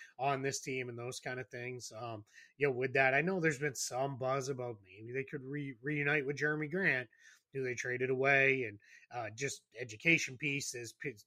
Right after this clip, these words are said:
'cause people ask is, "Well, they can't 'cause they traded him." His contract would expire. It's not that he was waived, so they could go back after him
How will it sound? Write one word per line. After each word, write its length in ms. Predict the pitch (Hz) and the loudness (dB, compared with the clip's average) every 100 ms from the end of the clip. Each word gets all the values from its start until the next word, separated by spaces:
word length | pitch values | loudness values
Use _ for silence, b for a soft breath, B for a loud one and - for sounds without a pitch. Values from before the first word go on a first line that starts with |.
| - | -10
'cause 140 | 131 | -10
people 340 | - 135 107 123 | -6 -8 -6 -2
ask 380 | 131 117 - | 0 -2 -6
is, 160 | 110 110 | -12 -16
"Well, 220 | 110 110 107 | -16 -14 -12
they 100 | - | -8
can't 380 | 180 196 117 | -2 -2 -2
'cause 120 | - 127 | -6 -10
they 100 | 123 | -2
traded 340 | 156 175 135 | 4 6 4
him." 100 | 101 _ B B | -4 _ B B
His 100 | - | -8
contract 520 | 170 156 - 139 - | 0 0 4 2 2
would 120 | 131 | -4
expire. 600 | 113 - - 120 110 92 101 | -6 -8 -10 -10 -10 -12 -16
It's 160 | - | -14
not 240 | 120 113 98 _ - | -12 -12 -14 _ -10
that 120 | 120 | -8
he 60 | 113 | -6
was 180 | 110 | -8
waived, 480 | 117 139 120 101 98 | -2 0 0 -2 -10
so 200 | - 110 | -12 -10
they 140 | 107 113 | -10 -10
could 280 | - 151 | -6 -6
go 120 | 123 110 | -4 -8
back 320 | 104 101 - | -8 -12 -12
after 360 | 101 104 - 104 | -12 -12 -12 -12
him 180 | 107 | -12